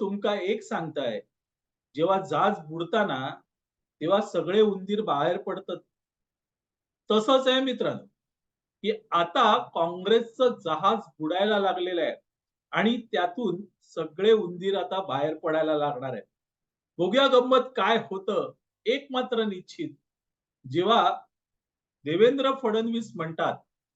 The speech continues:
की ही तर सुरुवात आहे, अनेक काँग्रेसचे नेते आमच्या संपर्कात आहेत,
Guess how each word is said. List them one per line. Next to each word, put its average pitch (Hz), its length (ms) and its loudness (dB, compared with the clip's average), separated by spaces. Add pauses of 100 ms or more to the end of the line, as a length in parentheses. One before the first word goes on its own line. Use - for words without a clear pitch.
(480)
की 214 220 -2
ही 185 320 -8
तर 220 160 2
सुरुवात 202 540 -2
आहे, 208 180 0 (160)
अनेक 175 420 -4
काँग्रेसचे 190 640 -2
नेते 175 320 -6
आमच्या 156 420 -4
संपर्कात 170 760 -6
आहेत, 117 140 -4